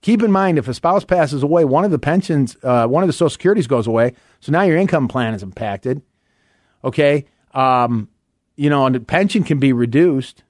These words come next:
and I'm not trying not to be insensitive to the, the emotional part of it, but financially it can certainly impact you. If there, you're working, your wages go away. What does your plan say?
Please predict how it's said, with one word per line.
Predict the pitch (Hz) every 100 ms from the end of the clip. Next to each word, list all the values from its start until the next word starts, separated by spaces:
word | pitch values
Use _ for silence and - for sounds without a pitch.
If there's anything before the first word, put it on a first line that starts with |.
| _
and | 131 131
I'm | 135
not | 156 -
trying | 165
not | 160 127
to |
be | 143
insensitive | 127 156 143 131 113
to | 131
the, | 123 120
the | 107 123
emotional | 120 185 196 170
part | 120 123 113
of | 107
it, | 120
but | 117
financially | - 123 131 233 214 147
it |
can | 123
certainly | 117 123 107 101
impact | 101 113 104
you. | 135
If | 127
there, | 120 120
you're | 123
working, | 120 151 196 175 135
your | 117
wages | 127 185 233 113
go | 123
away. | 117 110 110 175 _ _ _ _ - _ _
What | 131 208
does | 247
your | 247 226
plan | - 165 151 165
say? | - 233 226 -